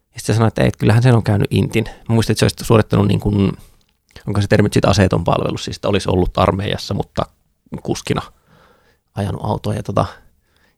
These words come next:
isä korjannee jälkikäteen, jos muistan väärin, mutta kyllähän sen vastaus siis oli, että, että tota, sitten jos tai kun, en tiedä kumpaa konjunktiota hän käytti, vallankumous tulee, niin silloin on syytä olla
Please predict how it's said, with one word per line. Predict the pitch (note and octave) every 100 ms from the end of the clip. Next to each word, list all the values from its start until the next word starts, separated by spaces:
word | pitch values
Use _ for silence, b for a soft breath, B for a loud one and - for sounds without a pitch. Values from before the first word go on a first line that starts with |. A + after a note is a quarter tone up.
| _ -
isä | -
korjannee | G#2 A#2 A2 G#2 G2+ G2
jälkikäteen, | G#2 G#2 - G#2 G2+
jos | G2 -
muistan | G#2 - G#2
väärin, | D3 B2+ A2
mutta | G#2+ -
kyllähän | A#2+ A2+ A2
sen | A#2 A#2
vastaus | B2 - A2+
siis | - - -
oli, | A2 G#2+
että, | - - -
että | G#2+ G2+ -
tota, | G#2 G2+ G#2 - _ _ _ _ _ _ _ _ _ _ -
sitten | - - - G2+ F#2+ -
jos | A#2+ A#2 - -
tai | G#2 G#2+
kun, | - G#2+ G2+
en | G2+
tiedä | G2+ G#2+ -
kumpaa | - - G2
konjunktiota | - G2+ - G#2+
hän | G#2+
käytti, | B2 A2 - G#2 B -
vallankumous | A2+ A2+ G2+ G#2+ A#2 -
tulee, | D3+ B2+ - G#2 - - _ _ - _ _ _ _ _ _ -
niin | G2+ F2+
silloin | G2+ G2 G2+
on | A#2 G2+
syytä | - G#2+ -
olla | G2 G2 F#2+